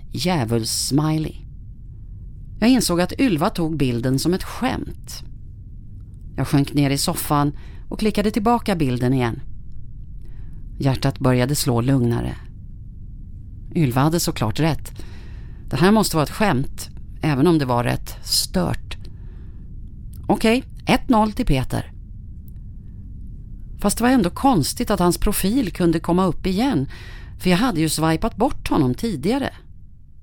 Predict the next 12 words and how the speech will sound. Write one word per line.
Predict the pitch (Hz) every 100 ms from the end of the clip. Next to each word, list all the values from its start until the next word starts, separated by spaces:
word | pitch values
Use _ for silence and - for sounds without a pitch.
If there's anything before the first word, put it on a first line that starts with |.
| - - - - - - - - - -
Jag | - 139
swipade | 160 165 190 175
bort | 147 -
bilden | 139 131 135 143
igen. | 147 135 - 117 - - - - - - - - -
Och | -
sen | - - 240 254
kom | 247
jag | 233 226
på | 208
andra | 147 151
tankar, | 220 208 123 - 123 123